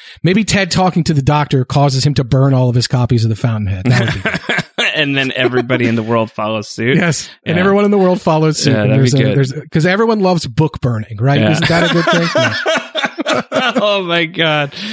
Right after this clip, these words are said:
Speaker 2: Um,
Speaker 1: Yeah, I'm trending. I'm becoming something I hate. I don't
Speaker 2: No,
Speaker 1: want
Speaker 2: you're
Speaker 1: that to happen.
Speaker 2: incredible.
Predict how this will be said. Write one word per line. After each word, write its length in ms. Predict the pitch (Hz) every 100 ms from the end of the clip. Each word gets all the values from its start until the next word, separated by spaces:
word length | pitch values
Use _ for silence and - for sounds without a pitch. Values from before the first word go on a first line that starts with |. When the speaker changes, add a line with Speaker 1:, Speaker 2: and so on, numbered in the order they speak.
| 220 175
Speaker 2:
Um, 100 | -
Speaker 1:
Yeah, 240 | 139 135 147
I'm 200 | 160 160
trending. 400 | - 214 185 175
I'm 120 | 160
becoming 340 | 170 190 180 156
something 300 | 151 131 127
I 80 | 120
hate. 220 | 120 117
I 40 |
don't 80 | 120
Speaker 2:
No, 100 | 110
Speaker 1:
want 100 | 107
Speaker 2:
you're 120 | 123 135
Speaker 1:
that 60 |
to 40 | 117
happen. 140 | 113
Speaker 2:
incredible. 420 | 107 101 101 104